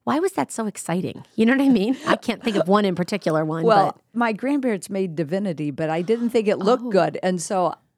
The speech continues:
Speaker 2: I don't think I ate it back then, and I've never made it.
Speaker 1: I don't know that I've ever had that, but I do remember that was, like, the thing.
Speaker 2: Yeah.
Speaker 1: Yeah. Okay, so what about a, um, do you make Christmas cookies right now, though?
Speaker 2: Oh, yeah. I make a lot of different Christmas cookies with my,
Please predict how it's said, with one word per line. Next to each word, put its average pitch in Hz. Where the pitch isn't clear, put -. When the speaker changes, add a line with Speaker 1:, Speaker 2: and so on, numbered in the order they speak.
Speaker 2:
I 233
don't 254
think 214
I 202
ate 185
it 139
back 175
then, 214
and 170
I've 165
never 175
made 165
it. -
Speaker 1:
I 190
don't 185
know 160
that 156
I've 165
ever 156
had 151
that, 151
but 160
I 156
do 196
remember 208
that 165
was, 175
like, 156
the 156
thing. 139
Speaker 2:
Yeah. 180
Speaker 1:
Yeah. -
Okay, 254
so 254
what 254
about 269
a, 202
um, 180
do 202
you 240
make 240
Christmas 240
cookies 220
right 208
now, 202
though? 320
Speaker 2:
Oh, 247
yeah. 175
I 247
make 185
a 185
lot 180
of 160
different -
Christmas -
cookies 220
with 165
my, 151